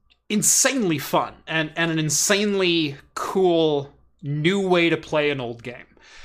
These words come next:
Well, A G D Q has been doing these randomizer challenges where they'll take two or four players and they'll put 'em all on screen at the same time, and they have to go through and find all of these item drops, and the end goal is to beat Ganon. But to beat Ganon, you have to,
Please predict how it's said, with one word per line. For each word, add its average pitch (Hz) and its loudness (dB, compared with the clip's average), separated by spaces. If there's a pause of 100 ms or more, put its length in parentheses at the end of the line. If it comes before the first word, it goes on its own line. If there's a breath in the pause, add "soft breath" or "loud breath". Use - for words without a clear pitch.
(380 loud breath)
Well, 170 0
A 254 6
G 226 -2
D 202 2
Q 226 0
has 160 0
been 160 0
doing 151 -2
these 147 -2
randomizer 156 2
challenges 139 -2
where 143 -2
they'll 143 0
take 151 -2
two 185 0
or 175 2
four 156 -2
players 147 -2
and 160 -6
they'll 147 -2
put 160 -4
'em 156 -6
all 170 2
on 170 2
screen 170 -2
at 160 -6
the 143 -8
same 139 -4
time, 156 0 (520 soft breath)
and 156 2
they 165 0
have 180 2
to 165 -2
go 151 2
through 220 -2
and 160 -4
find 160 2
all 170 2
of 143 -2
these 143 -2
item 165 2
drops, 131 -2
and 151 -4
the 160 2
end 180 0
goal 220 4
is 175 0
to 180 -2
beat 143 -6
Ganon. 175 -6
But 156 -6
to 170 -4
beat 143 -6
Ganon, 196 2
you 170 0
have 160 0
to, 143 -6